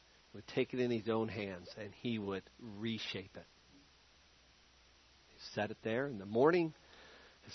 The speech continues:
father would come down and he would look at the work of the day before, and he was surprised.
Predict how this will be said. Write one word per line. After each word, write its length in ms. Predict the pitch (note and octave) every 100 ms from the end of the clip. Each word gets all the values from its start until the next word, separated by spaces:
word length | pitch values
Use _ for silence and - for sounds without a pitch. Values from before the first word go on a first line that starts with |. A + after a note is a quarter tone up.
| -
father 300 | C#3+ D#3+ D3+
would 160 | C3+ -
come 220 | C3+ A#2
down 400 | C3 D3 G#3+ B3+
and 140 | F3
he 60 | G#2+
would 140 | A2+
look 220 | A2+ D3
at 120 | C3+ -
the 140 | A#2
work 420 | A2 D3+ F3 - - -
of 140 | A#2+
the 100 | A2
day 220 | B2+ D#3 E3+
before, 480 | D#3+ - A3+ B3+
and 80 | A#3+
he 60 | F3+
was 160 | E3+
surprised. 920 | - G3+ - - A#3 D#4+ D4 - -